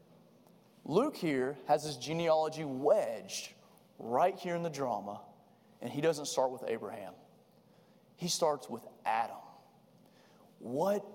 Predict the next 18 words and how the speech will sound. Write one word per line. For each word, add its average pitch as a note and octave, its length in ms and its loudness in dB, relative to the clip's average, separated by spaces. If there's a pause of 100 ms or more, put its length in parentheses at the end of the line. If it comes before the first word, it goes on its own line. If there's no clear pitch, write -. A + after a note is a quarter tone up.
(120)
i-, D#3+ 320 2
what F3 300 4
are F3+ 180 0
you E3 380 -4
doing E3+ 420 0
here? A#2 380 -6 (880)
He's F3 220 2
reminding F3+ 500 4
us E3+ 200 2
of C3+ 120 -4
this C#3+ 160 4
point, G#2+ 420 -4 (1600)
that C3+ 160 0
there C#3 180 6
is C3+ 100 0
a C3 60 -4
new C3 380 -2
Adam B2 340 4